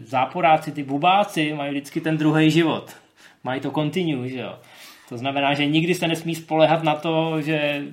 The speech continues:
záporák je mrtvý a nikdy nesmíte odcházet, vždycky se musíte ohlídnout. No v tomhle případě teda přijedou záchranné složky, policajti, sanitka, márnice.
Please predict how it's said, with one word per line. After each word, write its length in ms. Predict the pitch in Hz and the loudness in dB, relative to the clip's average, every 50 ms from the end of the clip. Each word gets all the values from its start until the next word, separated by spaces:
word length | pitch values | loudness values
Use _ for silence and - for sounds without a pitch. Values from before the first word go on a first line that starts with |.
| - _ - | -16 _ -12
záporák 520 | 165 139 147 131 - 160 156 151 151 156 | -2 2 2 2 2 4 2 2 4 2
je 60 | 170 | 0
mrtvý 420 | 156 151 - - - 160 156 156 160 | 0 0 -2 -4 -2 0 0 2 2
a 160 | 156 139 139 | 0 0 -2
nikdy 380 | 135 139 143 147 156 160 156 156 | -6 -6 -4 -2 -2 0 0 0
nesmíte 340 | 151 147 - 165 156 160 151 | -2 -2 -4 -6 -4 -4 -4
odcházet, 540 | - 139 139 - 147 143 147 147 151 151 143 | -4 -4 -4 0 2 4 4 4 2 -2 -2
vždycky 280 | 135 131 131 - 135 | -4 -6 -8 -8 -10
se 100 | - 147 | -10 -10
musíte 300 | 143 139 139 160 156 160 | -10 -10 -10 -10 -8 -8
ohlídnout. 480 | 143 131 127 139 139 139 143 147 156 160 160 - - - - - - - - - - | -8 -6 -4 -4 -4 -4 -4 -6 -6 -8 -12 -16 -20 -20 -20 -20 -20 -20 -20 -12 -8
No 80 | 156 147 | -8 -6
v 80 | 151 | -2
tomhle 260 | - 165 170 196 226 | 0 0 2 2 0
případě 420 | - - - 165 160 190 185 185 185 | 0 -2 -6 -4 -2 0 0 0 0
teda 220 | 180 185 180 170 | -2 0 0 0
přijedou 500 | 160 165 - 160 165 165 156 160 156 151 | -2 0 -2 -2 -2 0 0 0 0 2
záchranné 440 | 143 151 139 143 - 147 135 131 127 | 4 4 4 2 2 -2 -4 -4 -6
složky, 420 | - - 170 156 - - 160 156 | -6 -8 -8 -8 -6 -2 -2 -2
policajti, 680 | 156 - 147 156 156 156 - 156 143 143 143 - 147 147 | -2 -2 -4 -6 -6 -4 -4 -4 -4 -4 -4 -4 -4 -4
sanitka, 840 | 143 - - 143 143 143 135 - - - 147 139 131 131 127 127 123 - - - _ - _ _ _ - _ - | -4 0 0 0 0 -2 -6 -10 -10 -2 2 2 4 4 2 0 -4 -10 -20 -20 _ -20 _ _ _ -20 _ -8
márnice. 720 | 139 135 135 143 151 160 156 156 156 - 147 139 131 135 | -4 0 2 2 2 2 0 -2 -2 0 -2 -2 -2 -2